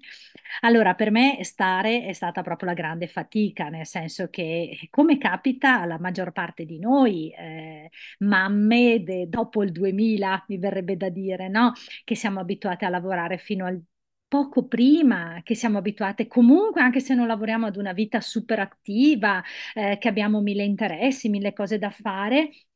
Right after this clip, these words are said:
all'improvviso, perché poi appunto si nasce in un giorno, eh, questo bambino ti porta a una dimensione completamente diversa.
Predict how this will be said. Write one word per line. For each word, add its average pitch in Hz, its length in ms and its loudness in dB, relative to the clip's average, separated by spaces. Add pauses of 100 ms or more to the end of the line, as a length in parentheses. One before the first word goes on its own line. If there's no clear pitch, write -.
(100)
all'improvviso, 220 840 0
perché - 240 -10
poi 147 180 -14
appunto 156 400 -14
si - 220 -6
nasce 185 400 -4
in 196 140 0
un 214 140 6
giorno, 202 720 0 (600)
eh, 202 520 2
questo 262 360 2
bambino 233 580 2
ti - 160 -4
porta 220 640 0
a 165 260 -6
una 202 240 0
dimensione 202 640 -2
completamente 170 1120 -8
diversa. 170 840 -6